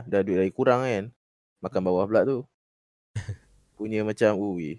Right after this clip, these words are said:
Speaker 1: banyak lah status downgrade lep-, kalau tak puasa. <laughs>
Speaker 2: Dipandang hina.
Speaker 1: Ha.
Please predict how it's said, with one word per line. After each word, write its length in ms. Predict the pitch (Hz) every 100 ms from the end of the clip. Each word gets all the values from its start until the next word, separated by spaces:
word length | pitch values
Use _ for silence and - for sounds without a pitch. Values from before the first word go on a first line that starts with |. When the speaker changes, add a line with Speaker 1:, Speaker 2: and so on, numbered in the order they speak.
| _
Speaker 1:
banyak 320 | - 82 120
lah 160 | 98 127
status 360 | - 131 -
downgrade 400 | 127 123 127 139
lep-, 140 | 104 -
kalau 180 | - 127
tak 140 | -
puasa. 380 | 135 127 - 156
<laughs> 680 | 147 - 196 156 143 - - _ - _ _ - 381 - - -
Speaker 2:
Dipandang 480 | 160 - 151 151 147
hina. 360 | 160 175 185 185 123 113 _ _
Speaker 1:
Ha. 400 | 110 120 123 95